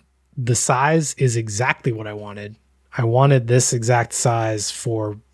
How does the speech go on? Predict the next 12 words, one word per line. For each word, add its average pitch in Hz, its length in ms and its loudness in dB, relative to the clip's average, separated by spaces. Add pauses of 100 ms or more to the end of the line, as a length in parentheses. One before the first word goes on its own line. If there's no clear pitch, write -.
(120)
the 120 140 2
intended 113 480 -2
purpose 123 480 0
of 107 260 -4
being, 123 460 2
this 156 200 4
is 156 260 2
my 123 320 4
iPad 113 640 0 (120)
now, 98 380 -10 (180)
whereas 117 480 0
my 113 340 0